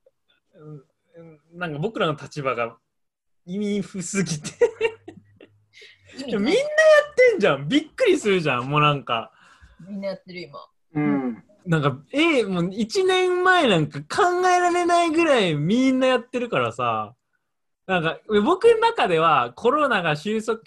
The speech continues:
Speaker 1: して、ワクチンができて、まあ、すんげえ後の話だけど、一年半後にできて、お前ら続けんのかっていう、なんかすごい強い意志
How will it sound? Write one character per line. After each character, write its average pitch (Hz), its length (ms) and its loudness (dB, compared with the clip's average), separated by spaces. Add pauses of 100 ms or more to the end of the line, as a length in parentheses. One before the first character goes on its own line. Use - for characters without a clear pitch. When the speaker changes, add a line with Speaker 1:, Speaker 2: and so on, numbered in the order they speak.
(120)
Speaker 1:
し - 80 -18
て、 240 260 4
ワ 214 160 0
ク - 100 -20
チ 226 200 -6
ン 190 80 -6
が 165 140 -4
で 180 180 -6
き 180 100 -20
て、 185 300 -2
ま 120 80 -6
あ、 - 20 -4
す 147 220 -8
ん 165 60 -4
げ 220 80 0
え 196 60 2
後 190 180 -2
の 135 60 0
話 131 220 -4
だ 123 120 -8
け 117 100 -14
ど、 113 480 -6
一 151 260 -6
年 247 160 -2
半 240 380 -4
後 240 100 -6
に 156 180 -6
で 180 140 -2
き - 100 -20
て、 131 480 -4 (540)
お 160 120 -2
前 240 240 2
ら 147 140 0
続 165 340 -4
け 233 140 2
ん 226 80 -4
の 151 120 -4
か 147 140 -4
っ - 140 -12
て 143 80 -6
い 127 100 -2
う、 - 20 -4
な 127 140 -4
ん 113 40 -10
か 113 100 -4
す - 160 -6
ご 156 100 0
い 139 80 -4
強 151 300 -2
い 120 140 -6
意 127 40 -12
志 117 200 -14